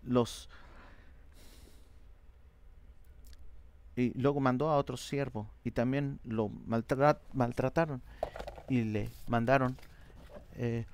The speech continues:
con manos vacías. Y luego lo lastimaron y lo echaron fuera también. Y luego el señor del viñedo dijo: "¿Qué voy a hacer?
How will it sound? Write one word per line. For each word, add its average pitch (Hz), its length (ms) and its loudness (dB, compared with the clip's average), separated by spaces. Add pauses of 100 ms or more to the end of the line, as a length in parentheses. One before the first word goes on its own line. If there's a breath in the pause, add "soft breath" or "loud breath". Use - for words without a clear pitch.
(160)
con 117 160 0
manos 151 240 2
vacías. 131 500 0
Y 123 120 2
luego 151 300 0 (2250)
lo 120 360 2 (120)
lastimaron 135 800 2
y 113 80 -2
lo 107 100 -2
echaron 151 320 -2
fuera 107 380 -2
también. 104 380 -4 (360 loud breath)
Y 127 100 2
luego 147 240 2
el 151 60 0
señor 143 380 -4
del 147 180 -2
viñedo 131 560 -4
dijo: 135 400 -4 (160)
"¿Qué - 80 -2
voy 208 140 0
a 165 40 -2
hacer? 127 340 0